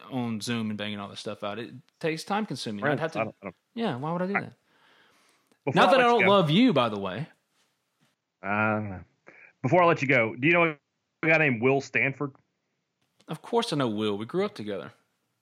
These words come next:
Speaker 1: He was two years older
Speaker 2: He
Speaker 1: than
Speaker 2: tweeted
Speaker 1: me.
Speaker 2: at me today. He had a que-, he had a question in the mailbag, and he wanted me to ask you about the F R A.
Speaker 1: Okay, so here's the F R A. Um, it started
Speaker 2: Tell me.
Speaker 1: with my older brother Daniel,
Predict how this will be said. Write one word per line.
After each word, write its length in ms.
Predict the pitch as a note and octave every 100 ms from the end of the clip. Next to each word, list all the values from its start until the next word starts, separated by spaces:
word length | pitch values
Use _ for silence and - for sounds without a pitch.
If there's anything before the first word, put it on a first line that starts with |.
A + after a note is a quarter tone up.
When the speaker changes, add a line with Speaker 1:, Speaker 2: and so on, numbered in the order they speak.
| _
Speaker 1:
He 60 | D#3+
was 100 | -
two 120 | G#3+
years 220 | G3+ E3
older 180 | E3 F3+
Speaker 2:
He 20 | C#3
Speaker 1:
than 100 | A2+
Speaker 2:
tweeted 180 | G#3+ D#3
Speaker 1:
me. 40 |
Speaker 2:
at 60 | B2+
me 80 |
today. 280 | A#2 A2 A2+
He 60 | A#2+
had 120 | A#2+
a 200 | - -
que-, 100 | B2+ _ _ _ _ - _ _ _ _ _ _ _ _
he 40 | D3+
had 60 |
a 60 | B2+
question 320 | D#3+ C#3 C3
in 20 |
the 60 | A2+
mailbag, 480 | B2 A#2 G#2 G2 -
and 100 | A2+
he 60 | B2
wanted 160 | B2+
me 60 | A#2+
to 160 | A#2 -
ask 260 | C3 D3 -
you 80 | D3+
about 160 | C3 B2
the 140 | A2
F 180 | B2+ -
R 220 | B2 B2
A. 240 | G#2+ F2 - _ _ -
Speaker 1:
Okay, 380 | E3 D3+ A2 E2+
so 160 | - C3+
here's 220 | G3 D#3+
the 100 | D3+
F 160 | C#3 C3+
R 180 | A#2 G#2
A. 120 | F2+ _ - - _ _ _ C#3+
Um, 220 | C#3 C#3
it 180 | D#3+ D3
started 580 | - - G3 G#3 G3+ B2+
Speaker 2:
Tell 140 | B2+ A2
me. 100 | - _ _ -
Speaker 1:
with 180 | C#3+
my 140 | F#3 B2+
older 240 | C#3+ D#3
brother 220 | C#3+ C#3+
Daniel, 580 | B2+ C3+ B2+ G2 F#2 G#2+